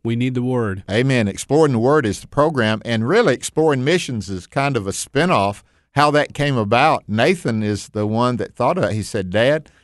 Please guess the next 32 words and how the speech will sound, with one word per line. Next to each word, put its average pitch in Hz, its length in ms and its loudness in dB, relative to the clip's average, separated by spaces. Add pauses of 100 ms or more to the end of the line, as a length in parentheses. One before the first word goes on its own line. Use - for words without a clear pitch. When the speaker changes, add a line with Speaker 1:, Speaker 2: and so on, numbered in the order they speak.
(280)
Speaker 2:
uh, 101 300 0
you 135 160 -6
ought - 180 -4
to 147 240 0
once 123 400 -4
or 98 80 -6
twice 135 460 0
a 104 60 0
month, 139 540 0
uh, 107 220 -2
just 110 340 -4
concentrate 127 720 -4
on 110 180 0
missions." 117 520 -2 (420)
And 131 240 0
because 143 400 0
we 135 140 0
were 113 160 0
halfway 170 420 0
doing 165 260 0
that, 117 200 0
because 113 340 -4
you 185 100 -2
don't 202 220 0 (380)
go 175 240 2
scripture - 520 -6
by 104 160 -2
scripture 170 520 -6 (240)
without 127 320 0
talking 139 340 -2
about 117 300 0
missions, 127 500 -4